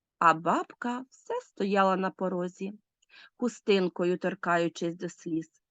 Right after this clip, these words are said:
І вийшли в небо зорі жаровички,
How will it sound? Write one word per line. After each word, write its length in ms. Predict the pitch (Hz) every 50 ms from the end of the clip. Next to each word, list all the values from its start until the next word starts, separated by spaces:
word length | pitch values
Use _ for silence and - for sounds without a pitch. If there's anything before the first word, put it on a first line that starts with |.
| _ _ _ _ _ _ _ _ _ _ - - - - _ _ -
І 140 | 277 302 302
вийшли 500 | 349 440 508 539 - - - 294 277 262
в 40 |
небо 480 | 254 254 269 294 320 311 247 269 277 262
зорі 400 | 262 - 285 294 285 262 247 214
жаровички, 920 | 196 - 190 180 196 208 214 226 220 208 196 196 - - - 180 170 165